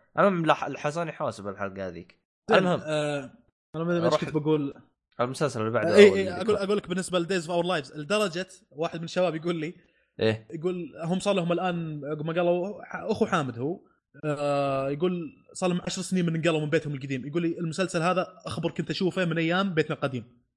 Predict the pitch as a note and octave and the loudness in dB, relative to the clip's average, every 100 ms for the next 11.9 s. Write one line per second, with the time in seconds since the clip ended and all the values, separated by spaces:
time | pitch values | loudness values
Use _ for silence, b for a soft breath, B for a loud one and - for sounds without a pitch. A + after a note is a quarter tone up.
0 | - - C#5 - _ - - D3 D3+ E3+ | -8 4 4 2 _ -12 -4 0 2 2
1 | E3 D#3+ D3+ A#2+ b b b E3 F3 F#3+ | 0 -4 -8 -12 b b b 0 2 2
2 | E3+ D#3+ F#3+ D#3+ E3 D3+ F3 F3 F3+ E3 | 2 0 0 0 -2 -2 -2 -4 -2 -2
3 | - D3+ F#3 F3 A3 F3+ F3+ E3+ D#3 F#3+ | -4 -6 -2 0 0 -2 -2 -2 -2 -4
4 | b b b C#4+ B3 A#3 A#3+ - G#3 G3 | b b b 2 4 4 0 -2 -2 -2
5 | A#3+ G3+ G#3+ F#3+ G#3+ A3 G#3 G3+ G3+ F#3+ | -4 -4 -8 -4 -2 -2 -2 -2 0 -2
6 | F3+ F3+ G3+ G3 F#3 F3 G#3+ G3+ F3 F#3 | -4 -2 -2 -2 -4 -4 -2 -4 -4 -8
7 | F#3 F#3 F3+ F#3 E3+ F#3 - F#3+ G#3+ b | -4 -4 -2 -2 -2 -6 -4 -2 -2 b
8 | b b D#3+ G3+ A3+ G#3 A3+ A3 A#3 A#3 | b b 2 4 2 2 0 0 0 -2
9 | _ _ _ - G3 D#3 - D#3 E3+ G3 | _ _ _ 2 4 4 -2 -8 -4 -4
10 | - G#3 - G#3 G#3+ F#3 F#3+ F#3 F#3 - | -2 -4 -2 0 0 0 -2 0 -2 -2
11 | - _ _ E3+ F3+ E3+ D#3 C#3+ A2+ | -8 _ _ -6 -4 -4 -4 -6 -10